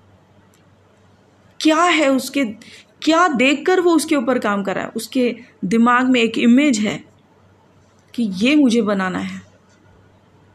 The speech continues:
और प्रभु भी जब हमको चुनता है, प्रभु को मालूम है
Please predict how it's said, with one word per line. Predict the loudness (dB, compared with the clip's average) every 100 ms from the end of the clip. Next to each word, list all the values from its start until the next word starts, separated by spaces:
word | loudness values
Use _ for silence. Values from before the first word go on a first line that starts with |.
| _ _ _ _ _ _ _ _ _ _ _ _ _ _ -8
और |
प्रभु | -4 -2 2 2
भी | 4 2
जब | 2 0
हमको | 0 0 -2
चुनता | -2 -2 -2 -4
है, | -4 -6
प्रभु | -4 -4 -2
को | 0
मालूम | 0 0 -2
है | -4